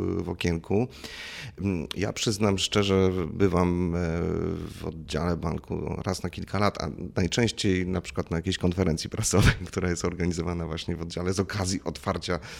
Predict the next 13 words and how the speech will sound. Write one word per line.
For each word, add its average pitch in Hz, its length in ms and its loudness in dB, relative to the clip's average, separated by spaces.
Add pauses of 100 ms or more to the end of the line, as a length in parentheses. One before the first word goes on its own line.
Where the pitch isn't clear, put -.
nowego 98 340 4
oddziału, 82 400 -2
nowego 98 320 2
formatu. 82 560 -4 (420)
I 110 260 2
moje 110 300 -2
spostrzeżenia 101 640 -2
są 98 160 -4
takie, - 200 -4
no, 117 180 4
zmieniają 113 540 2
się, - 160 -2
e, 90 520 0